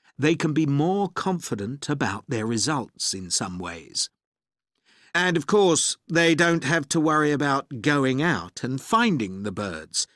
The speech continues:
in order to observe them. So, what are the implications here for humans? Well, because many birds are migratory,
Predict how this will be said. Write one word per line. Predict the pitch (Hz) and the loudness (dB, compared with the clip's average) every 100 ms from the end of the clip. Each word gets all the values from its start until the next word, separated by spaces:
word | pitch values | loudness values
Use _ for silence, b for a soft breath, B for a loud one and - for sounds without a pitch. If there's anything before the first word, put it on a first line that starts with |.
| _ _ | _ _
in | 127 | -4
order | 107 98 104 | -2 -4 -4
to | - 120 | -4 -2
observe | 107 101 143 156 110 | -2 -2 0 -2 -4
them. | 95 - _ _ _ _ _ _ _ b b b | -10 -12 _ _ _ _ _ _ _ b b b
So, | - - 208 107 - _ _ _ _ _ | -4 0 0 0 -8 _ _ _ _ _
what | - 156 233 233 | 0 4 4 4
are | 196 190 | 2 4
the | 165 165 | 4 6
implications | 190 175 165 170 151 - 117 151 - | 4 2 -2 2 2 0 -2 -2 -4
here | - 107 117 | -4 -4 -6
for | - 190 | -4 -6
humans? | - 147 92 87 - - - _ _ _ _ _ _ _ - | 0 0 0 -6 -12 -14 -14 _ _ _ _ _ _ _ 2
Well, | 151 113 - _ _ _ | 2 2 -4 _ _ _
because | 117 170 196 214 127 | 0 4 4 4 2
many | 170 190 165 | 2 4 4
birds | 135 120 104 180 196 - - | 4 0 0 -2 -2 -4 0
are | 117 113 | 0 2
migratory, | 123 202 214 120 101 - 98 95 220 | 2 2 2 -2 -8 -8 -8 -6 -8